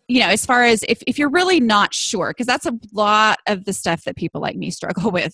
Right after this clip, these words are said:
is the, "Well, I don't know the future, and I don't know, maybe I will." And this kinda goes along with the whole frugality issue, um, of, you know, my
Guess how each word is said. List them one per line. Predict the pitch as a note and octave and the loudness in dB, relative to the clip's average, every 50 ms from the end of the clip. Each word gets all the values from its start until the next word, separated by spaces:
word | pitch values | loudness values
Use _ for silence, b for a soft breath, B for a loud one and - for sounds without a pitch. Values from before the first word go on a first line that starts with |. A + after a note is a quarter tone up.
| - | -4
is | - G#3 F#3 F3+ | -4 -4 -4 -2
the, | - F#3+ E3+ F3 E3+ - B B B B B | -2 -2 -2 -2 -4 -8 B B B B B
"Well, | - - | -12 -10
I | - | -8
don't | - - - - | -8 -6 -6 -4
know | G3+ G#3+ | -6 -4
the | B3+ C#4 | -4 -6
future, | - - F#4 A#4+ - - - - - - | -6 -4 -6 -6 -4 -6 -8 -6 -6 -6
and | - F#3 F3+ | -4 -2 -2
I | F3+ G3 | 0 0
don't | G#3 A#3 B3+ - | 0 0 0 0
know, | D4 F4 B4+ - G3+ F#3+ G3 | 0 0 2 2 2 2 2
maybe | F#3 F#3 F#3+ F#3+ A#3 A#3+ | 2 2 0 0 0 0
I | A#3+ A#3 B3+ | 0 0 0
will." | C4 A#3 C#4 D#4 D#4+ A#3+ G3+ | 0 0 0 0 2 2 2
And | - - G#3+ G#3+ - - | 2 0 -2 -2 -4 -6
this | C4+ D4 - | -6 -6 -6
kinda | - - F4 F#4 F4+ | -4 -2 -2 0 0
goes | C4+ C4 A#3 A3 G#3+ | 0 2 0 0 0
along | A3 G3 F#3+ F#3+ G3 G3 G3+ | 0 0 2 2 2 2 2
with | G3 F#3+ - | 0 -2 -2
the | G3 | -2
whole | F#3 G3 F#3 F#3 | -2 0 0 0
frugality | - - - G3+ F#3 - E3 D#3+ D#3+ D#3+ G3 G#3+ B3 B3 - | -2 -2 -4 -2 -2 0 0 0 0 0 -2 -4 -4 -4 -4
issue, | - B3+ - - - C4 C4 B3+ C4 C4+ b b b b b b b b - | -4 -4 -4 -4 -4 -4 -2 -2 -2 -4 b b b b b b b b 0
um, | G#3 G3+ F#3+ F#3 F3 F3 - - - | 2 2 4 2 2 0 -2 -2 0
of, | F3+ F3 E3 E3 F3+ | 2 2 2 0 -2
you | - - G#3 | -4 -4 -2
know, | F#3 F3+ | -2 -2
my | F#3+ F#3+ F#3+ G3 G#3 A3 A#3+ C4 - | 0 0 0 2 2 0 0 0 -2